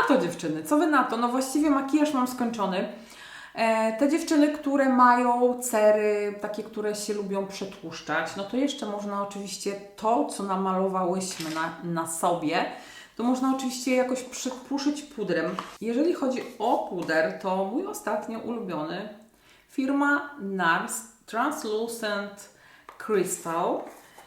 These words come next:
No i, e, tylko tak, e, ja powiem Wam, że ja nie używam do pudru pędzli, ja robię wszystko puszkiem.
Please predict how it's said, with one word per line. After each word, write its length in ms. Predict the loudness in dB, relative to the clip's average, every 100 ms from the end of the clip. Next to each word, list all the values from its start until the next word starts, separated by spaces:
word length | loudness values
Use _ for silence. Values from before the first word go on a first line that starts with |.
| -20 -20 -20 -20 _ -8
No 300 | -4 -2 -2 0
i, 440 | 0 0 -2 -6 -2
e, 300 | 0 0 2
tylko 260 | 2 2 0
tak, 640 | -2 -8 -10 -12 -12 -12 -6
e, 380 | -4 -4 -6 -2
ja 160 | -2
powiem 300 | 2 2 4
Wam, 200 | 4 2
że 280 | 2 -2 -2
ja 440 | -4 -2 2 2 2
nie 180 | 0
używam 720 | -4 -4 0 2 2 0 -8 -8
do 140 | -6
pudru 920 | -6 -4 -6 -2 2 4 4 0 -2 -10 -10
pędzli, 760 | -4 -2 -2 -2 -4 -4 -6 -8
ja 520 | -6 -2 -2 -4 -6 -6
robię 340 | -4 -2 -4
wszystko 380 | -6 -10 -12 -12
puszkiem. 580 | -10 -6 -6 -8 -10